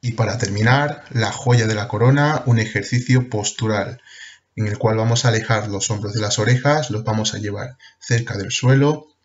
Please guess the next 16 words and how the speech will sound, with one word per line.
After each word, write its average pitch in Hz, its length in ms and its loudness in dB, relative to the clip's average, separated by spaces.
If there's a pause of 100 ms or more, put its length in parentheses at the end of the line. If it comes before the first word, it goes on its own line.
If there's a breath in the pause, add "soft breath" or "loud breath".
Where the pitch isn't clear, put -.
(500 loud breath)
y 139 440 -2
orientaremos 117 840 2
nuestra 117 280 2
barbilla 127 720 2
hacia 104 380 -2
el 98 140 -8
pecho. - 360 -6 (1400)
De 113 80 -8
esta 104 160 -8
manera 107 320 2
vamos 117 260 2
a 110 40 0
disminuir 107 680 0
nuestro 104 360 -6
arco 107 260 -6
cervical. - 680 -8